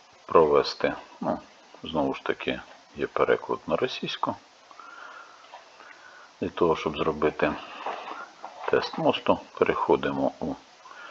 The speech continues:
тестову мережу, прописуємо кошти, які ми будемо тестити, і виконуємо тестову транзакцію. Як бачите, вона не працює.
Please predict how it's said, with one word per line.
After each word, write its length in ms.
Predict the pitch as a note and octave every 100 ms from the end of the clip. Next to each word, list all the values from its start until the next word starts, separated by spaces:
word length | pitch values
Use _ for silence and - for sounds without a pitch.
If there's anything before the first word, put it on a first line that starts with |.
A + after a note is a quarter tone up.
| - - - - - - - - - - - - - -
тестову 400 | - E2 - D2
мережу, 520 | D2+ D#2 F2 G2+ A#2+ A#2 - - - - - - - - - - - - - - - - - -
прописуємо 1080 | - - G#2 - - D#2+ - - B2 B2+ B2 - - - - - - -
кошти, 420 | - - - G2 - -
які 220 | - -
ми 60 | E2+
будемо 340 | D#2+ D#2+ D#2
тестити, 640 | D2+ - - - D#2 - - - - - -
і 220 | D3 C#3+ C#3+ - - - - -
виконуємо 500 | D#2+ - G#2 F2 C2+
тестову 480 | - F2 - B2+ B2+
транзакцію. 720 | - C#3 A#2 - - - -
Як 140 | C3 A#2
бачите, 340 | B2+ - -
вона 240 | B2 A#2+ - -
не 180 | A#2
працює. 520 | - - - - -